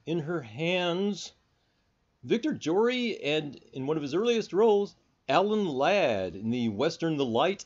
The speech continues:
of Western Stars. From nineteen sixty-two, a late entry in the serials category,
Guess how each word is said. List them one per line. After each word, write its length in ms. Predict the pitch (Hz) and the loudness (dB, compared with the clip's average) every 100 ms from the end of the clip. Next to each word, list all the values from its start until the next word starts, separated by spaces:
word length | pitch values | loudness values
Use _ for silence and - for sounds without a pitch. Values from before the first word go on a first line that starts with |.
| - | -4
of 200 | 165 117 | -4 -2
Western 560 | 127 160 - 165 165 | 0 0 -2 -2 -2
Stars. 1200 | - - - - 127 151 180 180 165 131 104 90 _ _ _ _ _ | -6 -12 -14 -14 -10 -6 -4 2 4 4 2 -2 _ _ _ _ _
From 180 | 175 175 | 0 2
nineteen 340 | 233 240 277 | 0 0 -6
sixty-two, 680 | 208 254 - 240 - 262 165 | -4 -6 -4 -6 -4 2 2
a 120 | 131 | 2
late 380 | 123 190 233 - - | 0 0 0 -6 -4
entry 600 | 185 220 196 175 123 107 | -4 -2 -2 0 0 -2
in 260 | - 120 | -4 -6
the 160 | 127 123 | -4 -6
serials 1200 | - - - 202 247 226 147 120 139 190 185 - _ _ _ _ _ | -8 -12 -8 -4 -2 -2 0 0 -2 -4 -8 -14 _ _ _ _ _
category, 840 | - 131 123 113 127 151 196 220 180 | -4 -2 0 0 0 0 0 -2 -4